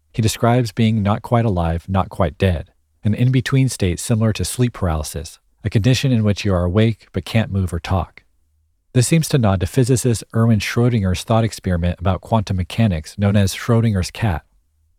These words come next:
to help illustrate the counterintuitive nature of subatomic particles and something called the superposition principle,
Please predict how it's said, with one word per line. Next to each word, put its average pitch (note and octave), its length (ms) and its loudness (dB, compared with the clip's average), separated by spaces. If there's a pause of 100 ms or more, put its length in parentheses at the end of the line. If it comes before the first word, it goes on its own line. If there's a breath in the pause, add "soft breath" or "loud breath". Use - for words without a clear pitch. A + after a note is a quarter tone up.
to - 60 0
help C#3+ 200 2
illustrate A2+ 480 0
the - 80 -4
counterintuitive A2 880 0
nature F#2+ 300 0
of E2+ 80 -4
subatomic G#2+ 680 -2
particles A2 640 0
and G2+ 100 -2
something B2 300 0
called G#2+ 260 -2
the F#2 80 -2
superposition G#2+ 800 -2
principle, D#2 540 -6